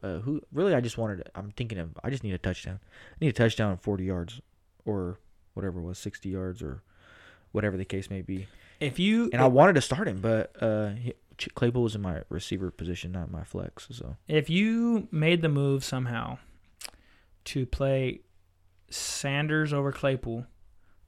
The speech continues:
Speaker 2: and put A P at running back and bench Williams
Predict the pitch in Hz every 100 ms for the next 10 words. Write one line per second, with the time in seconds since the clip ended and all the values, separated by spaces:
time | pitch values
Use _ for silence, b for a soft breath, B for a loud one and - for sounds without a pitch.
0 | - 139 135 131 127 127 127 127 127 127
1 | - _ _ _ _ - - 160 151 147
2 | 156 156 143 151 147 151 156 156 - 131
3 | 131 139 - 139 151 165 160